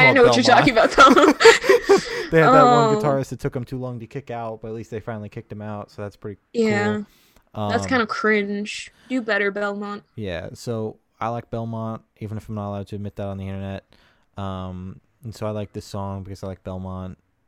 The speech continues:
Speaker 1: and Aim High is good too. And I don't, I could not pick out Safehold for the life of me, but I picked out Belmont, like
Speaker 2: And Aim
Speaker 1: that.
Speaker 2: High.
Speaker 1: Yeah.
Speaker 2: Yeah.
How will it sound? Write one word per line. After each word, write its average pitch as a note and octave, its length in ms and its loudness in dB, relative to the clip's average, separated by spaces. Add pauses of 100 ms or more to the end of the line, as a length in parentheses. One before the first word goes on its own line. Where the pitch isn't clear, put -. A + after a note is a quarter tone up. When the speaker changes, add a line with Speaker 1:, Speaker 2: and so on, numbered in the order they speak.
(140)
Speaker 1:
and G2 140 -12
Aim G2 200 -10
High G2 140 -10
is F#2+ 100 -10
good G2 220 -12
too. F#2 400 -10 (240)
And G2 120 -14
I G2 40 -8
don't, G#2+ 220 -8
I G#2+ 60 -8
could C3 220 -8
not A#2 200 -8
pick A#2+ 200 -6
out G#2+ 160 -6
Safehold G#2+ 500 -10
for G#2+ 120 -12
the G2 60 -10
life G2 240 -8
of G#2+ 80 -10
me, G#2+ 260 -10
but G#2 120 -8
I G2 100 -4
picked - 320 -10
out G2 320 -6 (160)
Belmont, G2+ 500 -8 (460)
like - 140 -8
Speaker 2:
And G#3+ 100 -4
Aim G3 60 -6
Speaker 1:
that. G3+ 180 -2
Speaker 2:
High. G#3 260 -10 (400)
Speaker 1:
Yeah. F#3+ 160 -8
Speaker 2:
Yeah. G3+ 260 -4